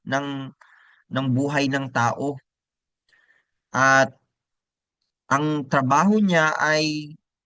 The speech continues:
kumilos, magsabotahe, sapagkat siya ay puno ng kasinungalingan. Kaya si Adan at si Eva ay nadaya sapagkat, ah, binabago niya ang salita ng Diyos at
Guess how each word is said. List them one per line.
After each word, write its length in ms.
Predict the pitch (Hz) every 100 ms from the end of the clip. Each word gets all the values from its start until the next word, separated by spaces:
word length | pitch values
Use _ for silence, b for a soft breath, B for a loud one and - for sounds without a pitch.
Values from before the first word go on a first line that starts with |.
| -
kumilos, 760 | 143 131 143 147 180 226 247 143
magsabotahe, 1040 | 135 123 147 139 143 135 127 123 135 175 - _ _ _ _ _ _ _ _ _
sapagkat 560 | - 123 143 123 147
siya 200 | - 151 -
ay 120 | 143
puno 280 | 123 156 160 156
ng 160 | 156
kasinungalingan. 1200 | 151 - 151 151 143 143 139 131 147 151 113 101 - _ _ _ _
Kaya 240 | 127 131 113
si 100 | 127
Adan 340 | 120 117 135 135
at 80 | 123
si 120 | 123
Eva 400 | 107 139 135 131
ay 120 | 135
nadaya 440 | 127 117 135 139 120
sapagkat, 560 | 131 147 123 143 143 _ b b b b b b b -
ah, 640 | 143 135 135 127 120 117
binabago 640 | 117 139 143 127 147 - 180
niya 240 | 196 202
ang 80 | 175
salita 420 | 156 139 - 170 202
ng 160 | 190
Diyos 320 | 170 170 160 -
at 240 | 147